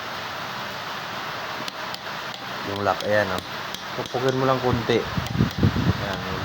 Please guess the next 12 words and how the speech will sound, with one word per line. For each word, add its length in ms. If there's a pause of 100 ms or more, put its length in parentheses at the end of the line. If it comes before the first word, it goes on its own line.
masyadong, 460 (1120)
ah, 240
malakas 400
kasi 280 (200)
lulubog 400
lang 240
naman 160
yan, 240
eh. 100 (380)
Ayan. 200 (3500)
Okay. 300 (1120)
Tapos, 240